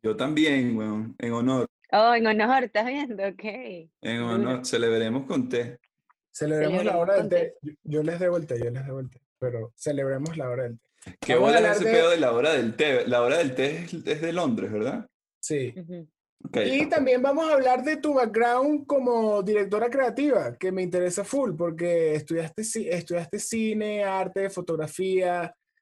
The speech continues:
Speaker 3: tienes un
Speaker 2: Ujú.
Speaker 3: background, digamos, artístico en otros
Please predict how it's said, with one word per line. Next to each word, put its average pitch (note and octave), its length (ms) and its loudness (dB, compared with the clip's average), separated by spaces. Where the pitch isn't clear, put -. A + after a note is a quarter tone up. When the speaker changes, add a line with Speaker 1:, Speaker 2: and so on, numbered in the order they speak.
Speaker 3:
tienes F3+ 220 -4
un G#3 60 -2
Speaker 2:
Ujú. G3+ 80 -4
Speaker 3:
background, F#3+ 920 -2
digamos, E3+ 580 0
artístico F#3 880 -2
en F3 180 -2
otros F3 480 -2